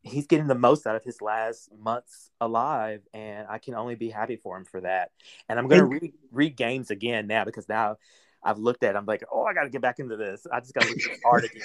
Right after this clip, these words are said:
Speaker 2: <laughs>
Speaker 1: Oh, I'm so excited.
Speaker 2: Yes,
Speaker 1: So
Speaker 2: yes, yes, yes, yes. So we will, uh, we will, uh, we'll, we'll do the next part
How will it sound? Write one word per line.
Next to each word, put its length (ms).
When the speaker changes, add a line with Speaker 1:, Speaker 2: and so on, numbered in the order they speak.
Speaker 2:
<laughs> 140
Speaker 1:
Oh, 220
I'm 80
so 120
excited. 440
Speaker 2:
Yes, 260
Speaker 1:
So 60
Speaker 2:
yes, 140
yes, 140
yes, 140
yes. 240
So 260
we 240
will, 300
uh, 320
we 160
will, 320
uh, 560
we'll, 380
we'll 160
do 340
the 100
next 200
part 360